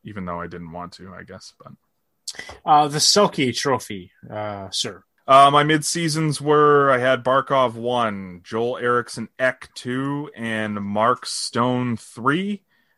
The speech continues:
Speaker 1: Uh, at the end of the year, I have Alexander Barkov one by a considerable margin. Patrice Bergeron, number two, which is the first time I have ever done that, because this is the first time, uh, in a while where I think he's been a top,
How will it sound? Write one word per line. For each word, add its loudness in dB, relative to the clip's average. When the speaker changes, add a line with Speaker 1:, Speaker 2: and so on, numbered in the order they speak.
Speaker 1:
Uh, 2
at 0
the -4
end 2
of 2
the -2
year, 4
I 6
have 4
Alexander 2
Barkov 0
one -4
by 0
a -6
considerable -2
margin. -2
Patrice -2
Bergeron, 6
number 2
two, -4
which -8
is -10
the -6
first -6
time -2
I -2
have -4
ever 0
done 0
that, -2
because -4
this -6
is -4
the -2
first -6
time, -4
uh, -8
in -8
a -6
while 0
where -2
I -2
think -6
he's -6
been -2
a -2
top, -4